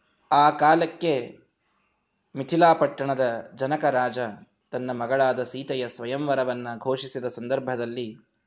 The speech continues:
ಆ ಒಂದು ಸ್ವಯಂವರಕ್ಕೆ ತಾನು ಹೋಗಿ ಈಶ್ವರನ ಧನಸ್ಸನ್ನ ಅವನು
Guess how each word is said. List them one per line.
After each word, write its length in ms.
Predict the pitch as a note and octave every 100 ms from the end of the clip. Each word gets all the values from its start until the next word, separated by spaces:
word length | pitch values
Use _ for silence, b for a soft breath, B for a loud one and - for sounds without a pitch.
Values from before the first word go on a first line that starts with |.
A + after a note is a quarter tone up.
| _ _ _ _ _ _ _ _ _ _ _ _ _ -
ಆ 200 | C#3 D#3+
ಒಂದು 640 | F3+ F#3 F3+ D3 C3+ - -
ಸ್ವಯಂವರಕ್ಕೆ 760 | - D3 F3 F3+ D#3 D3+ D#3
ತಾನು 400 | - C#3 E3+ F#3
ಹೋಗಿ 640 | D3 C3+ C3+ C#3+ A2 A2 _ _ _ _ _ _ _ _ _ _ -
ಈಶ್ವರನ 600 | C#3+ - C#3 C3 B2+ A#2
ಧನಸ್ಸನ್ನ 580 | C3 D#3+ - D3+ C#3 C3+ A2+ A2+ _ _ _ _ _ _ _ -
ಅವನು 560 | C#3 D#3+ E3 B2+ B2+